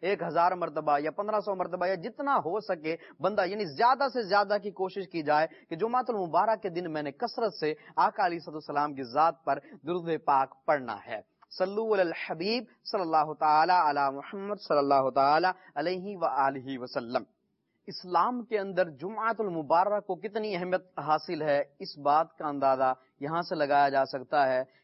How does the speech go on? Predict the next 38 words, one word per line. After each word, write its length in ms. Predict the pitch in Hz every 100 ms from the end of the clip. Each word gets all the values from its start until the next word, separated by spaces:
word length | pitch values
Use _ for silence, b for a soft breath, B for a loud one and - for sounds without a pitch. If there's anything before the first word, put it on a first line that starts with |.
| _
کہ 60 | 151 127
جمعۃ 500 | 196 226 214 233 220
المبارک 800 | 202 175 147 147 160 185 180 -
کے 80 | 160 131
دن 200 | 175 185 127
جہنم 580 | 151 170 202 208 208
کی 160 | 180 180 - 175
آگ 260 | 190 196 175
کو 100 | 196 185
نہیں 240 | 180 190 180
سلگایا 420 | 180 147 143 135 117
جاتا۔ 360 | 101 101 117 - _ _ -
اللہ 420 | 135 135 143 135 147
اکبر، 240 | 147 196
یہ 100 | 202
کتنی 300 | 185 233 294
بڑی 220 | 226 214 190 156
بات 220 | 175 -
ہے 200 | 147 165 214 B _
کہ 80 | 160 139
جمعۃ 360 | 233 240 247
المبارک 640 | 247 214 175 156 185 226 190
کے 80 | 185
دن 260 | 214 226 139
جہنم 520 | 170 175 240 254 240
کی 120 | 208 214 175 202
آگ 220 | 226 190 190
کو 100 | 240
نہیں 280 | 240 240 262
سلگایا 440 | 247 214 214 208 196
جاتا، 380 | 170 143 151 120 - _ _ -
اور 260 | 196 185
جمعہ 360 | 156 233 226 254 220
کی 120 | 226
جو 160 | 190 170
رات 420 | 139 170 254 -
ہوتی 400 | 240 220 233 233
ہے 140 | 185